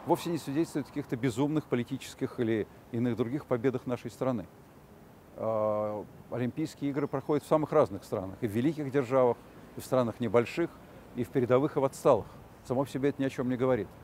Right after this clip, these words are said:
Но денег требует огромных, и далеко не везде эти Олимпийские игры окупаются. У нас очень сложная социально-экономическая ситуация,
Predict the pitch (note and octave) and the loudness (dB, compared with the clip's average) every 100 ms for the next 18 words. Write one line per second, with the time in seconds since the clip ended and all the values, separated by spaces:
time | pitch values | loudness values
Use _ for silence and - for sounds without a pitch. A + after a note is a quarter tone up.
0 | - - - D3 A#2+ G3 G3+ F3+ - C3+ | -20 -12 2 2 4 2 2 0 2 2
1 | G#2+ G#2+ - - C#3+ D#3 D3 B2 F#2 F#2 | 4 2 0 -2 2 8 10 8 6 -8
2 | - - - - - - - B2 D3 D#3 | -14 -20 -20 -20 -20 -8 -2 2 4 4
3 | F#3+ F3+ F3 D#3+ B2+ C#3 A2 A#2 A#2 A2+ | 4 4 2 0 2 2 2 2 0 -2
4 | C#3 - - C#3+ C3 B2+ B2+ - F#2+ F2+ | -6 -6 -2 2 4 2 0 -2 -2 -4
5 | - - - - - A#2+ C#3 - E3 C#3+ | -14 -18 -18 -20 -4 0 0 2 -2 -2
6 | C3 C#3+ C#3+ A2 A2 G2+ - B2+ G#2+ G2+ | -2 2 2 2 -2 -4 2 2 2 -2
7 | G2+ G#2+ G2+ - - G#2+ - B2 A#2 - | -4 -4 -6 -8 -8 -8 -4 2 2 2
8 | D#3+ | -4